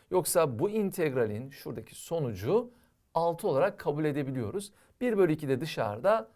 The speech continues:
sonuçta üç geliyor. Yani ha u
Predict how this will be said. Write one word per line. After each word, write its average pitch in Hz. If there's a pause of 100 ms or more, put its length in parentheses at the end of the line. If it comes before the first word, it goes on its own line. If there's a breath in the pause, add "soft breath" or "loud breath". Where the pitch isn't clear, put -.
(220 soft breath)
sonuçta 165 (200)
üç 160
geliyor. 113 (320 soft breath)
Yani 117
ha 277
u 233